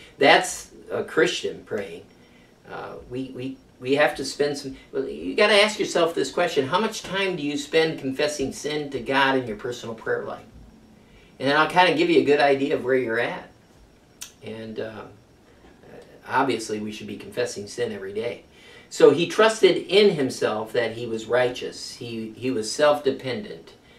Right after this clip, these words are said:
He was self-righteous. That's the, uh, Pharisees' disposition before God.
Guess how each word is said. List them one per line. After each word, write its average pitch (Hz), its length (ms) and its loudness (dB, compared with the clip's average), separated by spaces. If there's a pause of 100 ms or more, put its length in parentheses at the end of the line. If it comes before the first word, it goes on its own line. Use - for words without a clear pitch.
(140)
He 110 140 -10
was 101 180 -6
self-righteous. - 1080 -6
That's 139 320 2
the, 123 380 -2 (640)
uh, - 300 -14
Pharisees' 113 1120 -2 (320)
disposition 110 800 -4
before 101 340 -12
God. 113 360 -10